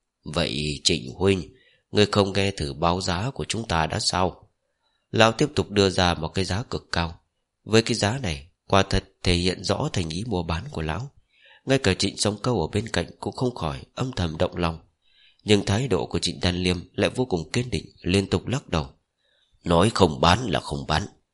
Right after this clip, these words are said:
Tống Phúc Lợi lại nói, "Vậy ta đổi thành một cách mua bán khác. Nếu như quý phương đồng ý bán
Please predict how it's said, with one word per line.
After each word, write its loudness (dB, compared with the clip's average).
Tống 6
Phúc 2
Lợi 6
lại 0
nói, -4
"Vậy 2
ta 6
đổi -4
thành 0
một -4
cách -4
mua -2
bán -2
khác. -2
Nếu 6
như 4
quý 2
phương 2
đồng 0
ý 0
bán -2